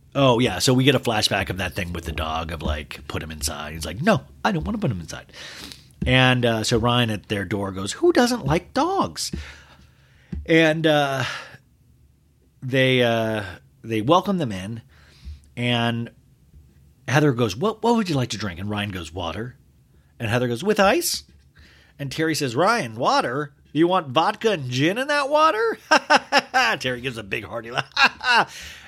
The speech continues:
And Ryan goes, "I've never had a sip of alcohol in my entire life." And I'm like, "Oh, shit." And then Terry goes, "Mormon or alcoholic?" <laughs>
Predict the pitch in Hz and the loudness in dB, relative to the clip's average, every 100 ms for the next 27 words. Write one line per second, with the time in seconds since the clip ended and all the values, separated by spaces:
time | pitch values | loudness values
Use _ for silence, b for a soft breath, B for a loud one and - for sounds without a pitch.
0 | - 120 120 120 107 95 95 95 95 87 | -6 -4 -2 -2 -2 -6 -8 -8 -8 -8
1 | 82 90 78 80 80 76 71 71 73 67 | -6 -8 -6 -8 -6 -6 -6 -8 -12 -8
2 | 78 69 71 76 - - - - - 73 | -8 -8 -10 -12 -14 -14 -16 -16 -14 -16
3 | 67 69 - 104 123 - - - - - | -18 -18 -10 -8 -8 -8 -12 -16 -20 -20
4 | B B B - 120 117 123 123 120 143 | B B B -4 -2 2 2 2 -2 -4
5 | 143 120 110 180 254 277 285 254 170 180 | -2 -2 -4 0 2 4 2 4 4 4
6 | 175 156 147 139 90 78 - - - 269 | 2 2 2 0 -2 -10 -18 -4 4 4
7 | - 269 - 269 262 - 269 269 269 262 | 6 2 4 2 2 0 2 2 2 2
8 | 254 247 233 220 147 | 0 0 0 0 -2